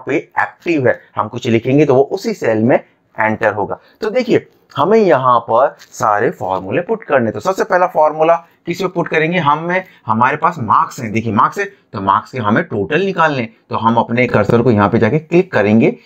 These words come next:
और इसको हम क्या बना देंगे? एक्टिव सेल। ओके, तो हम टोटल में आए, हम सबसे पहले टोटल के अंदर क्या लिखेंगे? फॉर्मूला, कि हमने फॉर्मूला फीड किया और ये मार्क्स सारे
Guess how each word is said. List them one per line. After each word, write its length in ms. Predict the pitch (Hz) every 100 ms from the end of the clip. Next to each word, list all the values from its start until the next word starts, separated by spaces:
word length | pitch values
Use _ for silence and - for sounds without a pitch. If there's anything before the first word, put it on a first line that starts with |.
| _ -
और 200 | 107 -
इसको 260 | 170 175 147
हम 160 | 131
क्या 160 | 131 120
बना 200 | 117 110
देंगे? 260 | 110 110 180 - _ _ _ -
एक्टिव 400 | 120 - 135 120
सेल। 360 | - 107 95 85 _ _
ओके, 260 | 107 98 196
तो 520 | - _ _ _ -
हम 300 | 85 120 294 - _ _ -
टोटल 360 | 104 92 117 151
में 120 | 170
आए, 160 | 226 247 _ -
हम 120 | 95
सबसे 260 | 95 -
पहले 260 | - 117 185 - _ _ _ _ _ _ 98
टोटल 380 | 87 - 127 143
के 200 | 147 147
अंदर 320 | 143 196 311 _ _ _ _ _ _
क्या 120 | 113
लिखेंगे? 400 | 117 113 127 196 - _ -
फॉर्मूला, 480 | - 127 104 92 87 _ _
कि 60 | 120
हमने 180 | 104 98
फॉर्मूला 400 | 101 104 107 90
फीड 260 | 180 214
किया 200 | 226 - - _
और 120 | 104 98
ये 80 |
मार्क्स 280 | 92 92 -
सारे 300 | 98 113 320